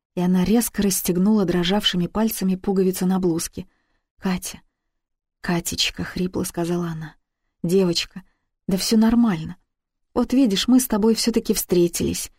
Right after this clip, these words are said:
и даже поговорили, и всё у нас хорошо, правда? И папа", — Кирин голос дрогнул, и она с трудом проглотила сухой и твёрдый комок, застрявший в горле. "И папа всё это видит.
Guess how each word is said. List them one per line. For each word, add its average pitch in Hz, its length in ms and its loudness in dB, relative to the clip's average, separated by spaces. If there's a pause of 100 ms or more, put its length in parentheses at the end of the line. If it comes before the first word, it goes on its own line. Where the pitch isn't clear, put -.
(160)
и 180 60 0
даже 208 280 4
поговорили, 196 760 2 (300)
и 196 100 2
всё 247 220 4
у 240 40 8
нас 226 200 6
хорошо, 226 560 2
правда? 202 480 -2 (380)
И 185 80 -6
папа", — 240 540 -4 (480)
Кирин 180 280 2
голос 175 360 0
дрогнул, 185 540 0 (220)
и 190 60 -4
она 196 240 2
с - 100 -4
трудом 190 420 2
проглотила 185 540 0
сухой 214 440 -2
и - 20 -6
твёрдый 196 420 -2
комок, 214 560 -2 (240)
застрявший 202 640 -2
в 196 80 -4
горле. 170 400 -2 (280)
"И 202 100 -4
папа 240 440 -4
всё - 300 0
это 247 180 0
видит. 226 540 0